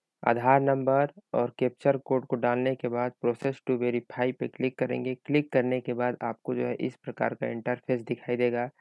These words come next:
जिसमें आधार वेरिफिकेशन कंप्लीटेड ऐसा एक मैसेज दिखाई देगा। उसके नीचे आधार नंबर आपका शो करेगा,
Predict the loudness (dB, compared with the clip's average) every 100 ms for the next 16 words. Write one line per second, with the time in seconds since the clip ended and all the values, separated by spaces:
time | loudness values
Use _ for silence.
0 | _ _ _ _ -2 -2 2 2 2 0
1 | -8 _ _ _ -4 -2 2 4 6 4
2 | 4 2 -4 -4 -4 0 0 -2 -8 _
3 | _ _ _ -6 -4 0 0 4 4 4
4 | -4 -4 0 0 0 -4 -6 -2 -2 -2
5 | 0 0 2 0 -2 -4 -6 -4 -4 -4
6 | -6 -4 -4 2 2 2 -2 -2 -4 -4
7 | -6 -4 -6 -4 -4 -2 -2